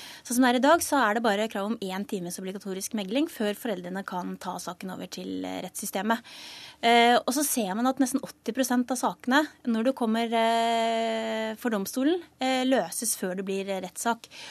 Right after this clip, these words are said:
Og da tenker vi at potensialet er ganske stort i forhold til å løse disse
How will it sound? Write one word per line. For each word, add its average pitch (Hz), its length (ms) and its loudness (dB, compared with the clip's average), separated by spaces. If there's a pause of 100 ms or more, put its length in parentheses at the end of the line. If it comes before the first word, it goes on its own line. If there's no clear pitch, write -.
(160)
Og 247 60 2
da 254 60 6
tenker 247 300 2
vi 202 40 2
at 190 100 -4
potensialet 226 520 0
er 226 100 -2
ganske 214 180 -6
stort - 480 -2
i 262 60 4
forhold 233 240 -2
til 220 120 -4
å 226 140 -2
løse 190 400 -4
disse 208 360 2